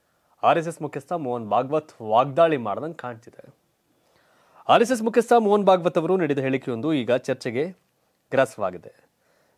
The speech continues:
ಜಾರ್ಖಂಡ್ನ ಗ್ಲುಮಾದಲ್ಲಿ, ಗುಮ್ಲಾದಲ್ಲಿ ವಿಕಾಸ್ ಭಾರತಿ ಆಯೋಜಿಸಿದ ಕಾರ್ಯಕರ್ತರ ಮಾತನಾ-, ಸಭೆಯಲ್ಲಿ ಮಾತನಾಡಿದ ಭಾಗವತ್, ಸ್ವಯಂ ಅಭಿವೃದ್ಧಿ ಹಾದಿಯಲ್ಲಿ ಒಬ್ಬ ಮನುಷ್ಯನು ಸೂಪರ್ ಮ್ಯಾನ್, ನಂತರ ದೇವತೆ, ಭಗವಾನ್ ಮತ್ತು ವಿಶ್ವರೂಪ ಆಗಲು ಬಯಸಬಹುದು,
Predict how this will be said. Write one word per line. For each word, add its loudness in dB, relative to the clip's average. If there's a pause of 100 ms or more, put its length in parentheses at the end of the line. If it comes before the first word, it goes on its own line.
ಜಾರ್ಖಂಡ್ನ 2
ಗ್ಲುಮಾದಲ್ಲಿ, 2
ಗುಮ್ಲಾದಲ್ಲಿ 2
ವಿಕಾಸ್ 2
ಭಾರತಿ 2
ಆಯೋಜಿಸಿದ -2
ಕಾರ್ಯಕರ್ತರ -4
ಮಾತನಾ-, -8
ಸಭೆಯಲ್ಲಿ -4
ಮಾತನಾಡಿದ -8
ಭಾಗವತ್, -4 (720)
ಸ್ವಯಂ 4
ಅಭಿವೃದ್ಧಿ 0
ಹಾದಿಯಲ್ಲಿ 0
ಒಬ್ಬ -2
ಮನುಷ್ಯನು -6
ಸೂಪರ್ -6
ಮ್ಯಾನ್, -2
ನಂತರ -6
ದೇವತೆ, -6
ಭಗವಾನ್ -2
ಮತ್ತು -12
ವಿಶ್ವರೂಪ -10
ಆಗಲು -8
ಬಯಸಬಹುದು, -12